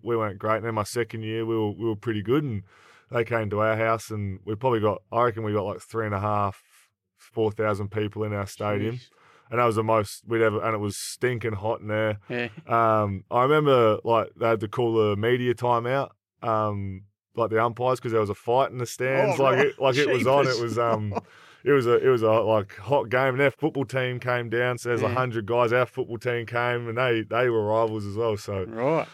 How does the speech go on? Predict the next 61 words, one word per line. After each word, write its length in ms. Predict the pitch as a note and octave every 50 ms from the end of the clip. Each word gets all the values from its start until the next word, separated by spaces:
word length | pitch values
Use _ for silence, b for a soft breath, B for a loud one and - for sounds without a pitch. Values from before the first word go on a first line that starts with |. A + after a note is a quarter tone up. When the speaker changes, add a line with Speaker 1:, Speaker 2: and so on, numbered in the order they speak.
| B B
Speaker 1:
I 60 | -
remember 240 | A#2 B2+ C3+ B2+ A#2
that 200 | G#2+ A2 G#2+ F#2
game 320 | F#2+ A2 G#2+ G#2 G#2 G2+ G2+
pretty, 360 | - A#2+ A#2 A2 G#2 G2+ F#2+ - _
pretty 220 | - A#2+ A#2 G#2+ G2+
vividly, 560 | F2 G#2 A2+ G#2+ G#2 G#2+ G#2 G#2 G#2 G#2 G2+
and, 240 | G2+ G2 F#2+ F#2 F#2 G2+ G2
um, 520 | - G#2+ G2+ G2 G2 F#2+ F#2+ F#2 F2+ F2 F2+ _
yeah, 80 | - G#2
that 100 | G#2+ G2
was 120 | A2 G2+
one 140 | G#2 A2 G#2+
of 80 | G#2 G2
the 140 | G2 F#2 F2+ _
cooler 340 | - - A#2 G#2+ G2+ G2+ G2+
experiences. 540 | F#2 F#2 - - - G#2 G#2 G#2 G2+ A2 A#2
And 100 | C3+ D3+
it 60 | D3+
was, 120 | E3 E3 C#3+
like, 320 | D3 C3 G#2+ G2 - - _ b b b b b b b
it 60 | b
was 80 | - C#3
a 60 | C#3
pre-season 580 | - - E3 D3+ C3+ - - A2 A2+ A2+ G#2+ A2
exhibition 540 | G#2+ G2+ - - F#2 G2 A2 G#2 - G2+ F#2+
game, 320 | G2+ G2 G2 G2 F#2+ F#2
but, 200 | F2 G#2 G2 -
like, 380 | - G2+ G2+ G2 G2 - - -
Speaker 2:
Jeez, 480 | - - - - - - - - - -
Speaker 1:
you 80 | C3+ D3
Speaker 2:
fair 80 | C#3+ C3
Speaker 1:
would 140 | B2 -
Speaker 2:
bit 180 | - D3 D3 C#3+
on 160 | C#3+ C3+ C3
it 100 | B2+ -
for 140 | - - A2+
that. 280 | G#2+ G#2 A2 A2 - -
Speaker 1:
Yeah, 100 | C3+ B2
you'd 200 | A#2+ B2+ C3 A2+
go 180 | C3 D3 D3
to, 80 | C#3 C3
like, 280 | B2 A#2 A2+ G#2+ G#2+
the, 200 | - G#2+ G#2+ G#2
um, 540 | G#2 G#2 G#2 G2+ G2 F#2+ F#2 F#2 F#2 F#2 F2 F2 _ _ _ _ - - -
like, 140 | - G2+ A2
a 40 | G#2+
sandwich 420 | - - B2 B2 B2+ A#2+ A2+ G2
restaurant 500 | G#2+ A2+ A2 - - A2 G#2+ G#2 G2 F#2+ - _
that 220 | - A2+ G#2+ B1+ D#2+
week, 240 | A2 A2 G#2+ G2+ G#2+
and 100 | G#2+ G#2
they'd 120 | G#2 G#2+ G2+
be 60 | G#2+
like, 180 | A2 A2 A2
"Yeah, 220 | A2 C3 C#3+ D3 C#3+
way 220 | C#3 D3 D3+ D3+
to 80 | C#3+ C#3
get 160 | A#2+ C#3 C3
it." 60 | -
Like, 200 | A2 A#2 G#2+ -